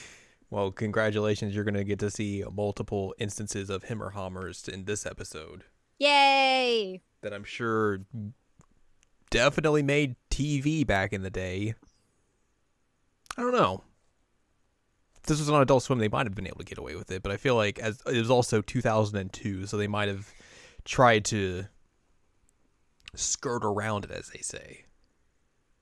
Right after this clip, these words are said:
Speaker 2: I, I think I remember it being there, but
Speaker 1: It's not like
Speaker 2: I
Speaker 1: the,
Speaker 2: don't
Speaker 1: like,
Speaker 2: know.
Speaker 1: when you would have to, like, y-, or when they were doing Toonami on, um, after school, where, like, "Oh, here's a bathing scene. Let's just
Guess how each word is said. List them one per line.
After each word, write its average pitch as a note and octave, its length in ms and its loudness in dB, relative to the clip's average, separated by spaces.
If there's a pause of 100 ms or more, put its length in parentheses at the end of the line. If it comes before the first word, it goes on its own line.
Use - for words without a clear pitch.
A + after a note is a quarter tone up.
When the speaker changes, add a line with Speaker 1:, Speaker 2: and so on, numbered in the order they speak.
(300)
Speaker 2:
I, D#4+ 120 2 (300)
I C#4+ 60 -4
think G4 360 -6
I C#5 180 0
remember A3+ 340 -4
it G3 100 -10
being F#3 280 -10
there, F#3 300 -10
but F#3 280 -10 (540)
Speaker 1:
It's - 140 -6
not A#2+ 100 4
like A2+ 120 4
Speaker 2:
I G2+ 60 -6
Speaker 1:
the, G2 60 -8
Speaker 2:
don't G#2 80 0
Speaker 1:
like, G2 120 -2
Speaker 2:
know. - 60 -6
Speaker 1:
when G2+ 360 -4 (1160)
you A2 120 -2
would G#2 80 4
have G#2 160 2
to, G#2 80 -2
like, F#2+ 200 0
y-, G#2 120 -10 (120)
or G#2 180 2
when G#2 120 2
they G#2 140 2
were G2+ 100 -2
doing G2 380 -4
Toonami G2 440 -6
on, F#2 380 -12 (400)
um, F#2 140 -18
after G2+ 260 -8
school, G2+ 320 -10
where, F#2+ 140 -12
like, F2+ 180 -12
"Oh, C#3 160 2
here's A#2 240 0
a G2+ 100 0
bathing G#2+ 360 -4
scene. F2+ 260 -8 (260)
Let's D#3 120 -2
just E3 180 2